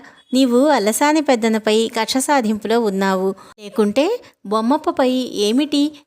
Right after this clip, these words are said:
నీ అభియోగాల వెల్లువ? ఎవరూ నమ్మరుగాక నమ్మరు.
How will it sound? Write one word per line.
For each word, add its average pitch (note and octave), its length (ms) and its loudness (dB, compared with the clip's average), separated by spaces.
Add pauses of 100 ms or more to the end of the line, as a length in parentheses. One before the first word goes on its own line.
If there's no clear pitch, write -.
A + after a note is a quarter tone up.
నీ C4 160 0
అభియోగాల C4+ 680 2
వెల్లువ? A3+ 540 0 (360)
ఎవరూ C#4 320 0
నమ్మరుగాక B3+ 720 0
నమ్మరు. G3 460 -2